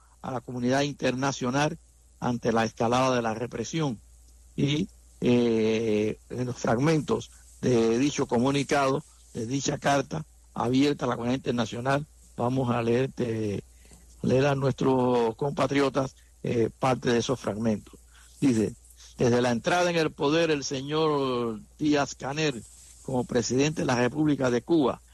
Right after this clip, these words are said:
la escalada de violaciones de los derechos humanos y la represión han ido en aumento. El ensañamiento ha traspasado el marco de la oposición política,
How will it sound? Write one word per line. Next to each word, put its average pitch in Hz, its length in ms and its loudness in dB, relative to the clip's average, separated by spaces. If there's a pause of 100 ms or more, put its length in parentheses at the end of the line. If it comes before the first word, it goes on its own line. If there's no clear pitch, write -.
(220)
la 127 120 -2
escalada 156 560 0
de 151 80 0
violaciones 143 600 -2
de 139 100 0
los 127 100 -6
derechos 123 480 0
humanos 135 500 0 (180)
y - 80 -2
la 123 100 2
represión 117 720 0 (240)
han 147 220 2
ido 147 200 2
en 127 80 0
aumento. 113 460 0 (500)
El 139 120 2
ensañamiento 147 880 2
ha 165 160 2
traspasado 143 800 -2
el 127 100 -2
marco 151 440 -4
de 131 60 2
la 120 100 2
oposición - 560 -8
política, 147 680 0